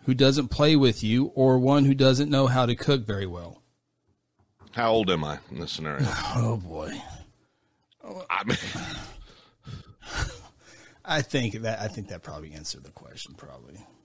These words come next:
Speaker 2: Well, I mean, I think that was an honest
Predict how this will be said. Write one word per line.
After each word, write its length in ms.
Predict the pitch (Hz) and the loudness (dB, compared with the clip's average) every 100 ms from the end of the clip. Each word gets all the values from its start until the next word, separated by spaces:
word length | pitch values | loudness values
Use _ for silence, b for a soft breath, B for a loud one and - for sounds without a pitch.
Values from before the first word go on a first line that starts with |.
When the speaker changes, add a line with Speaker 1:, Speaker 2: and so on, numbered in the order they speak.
| _ _ - | _ _ -14
Speaker 2:
Well, 200 | - - | -4 -2
I 260 | 73 101 113 | -2 -4 -4
mean, 400 | 80 80 78 73 _ _ _ _ _ _ _ - _ _ _ _ - - B B B B B _ _ _ - - | -8 -12 -16 -20 _ _ _ _ _ _ _ -20 _ _ _ _ -20 -20 B B B B B _ _ _ -20 -10
I 80 | 92 | -6
think 180 | 90 85 | -6 -4
that 160 | 92 | -4
was 140 | 90 87 | -4 -4
an 80 | 87 | -2
honest 400 | 98 107 - | 0 -2 -4